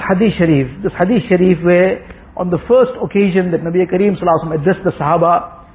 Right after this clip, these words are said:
in Madinatul Munawwara, so he addressed them with regards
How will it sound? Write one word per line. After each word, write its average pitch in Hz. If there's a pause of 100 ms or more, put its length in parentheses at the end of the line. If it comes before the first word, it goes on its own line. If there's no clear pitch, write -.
(120)
in 165
Madinatul 175
Munawwara, 165 (400)
so 220
he 196
addressed 196
them 208 (520)
with 175
regards 180